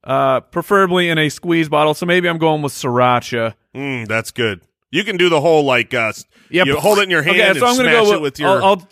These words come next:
Speaker 1: I'll define it as sriracha just so people understand that this is a squeeze bottle, and I'm not doing the little,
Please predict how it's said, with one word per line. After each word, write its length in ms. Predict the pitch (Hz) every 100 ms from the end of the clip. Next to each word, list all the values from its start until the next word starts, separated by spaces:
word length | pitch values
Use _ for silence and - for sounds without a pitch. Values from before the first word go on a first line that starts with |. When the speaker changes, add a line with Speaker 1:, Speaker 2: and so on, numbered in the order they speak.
| -
Speaker 1:
I'll 120 | 185
define 360 | 170 - 175
it 80 | 165
as 160 | 151 143
sriracha 680 | - 135 131 131 127 135 123
just 180 | 131
so 100 | -
people 280 | 127 143 131
understand 360 | 127 123 139 123
that 80 | 120
this 180 | 143 139
is 100 | 123
a 80 | 117
squeeze 420 | - 147 147 135
bottle, 340 | 131 127 127
and 80 | 131
I'm 120 | 143
not 200 | 151 143
doing 240 | 147 151 147
the 120 | 143
little, 340 | 139 151 -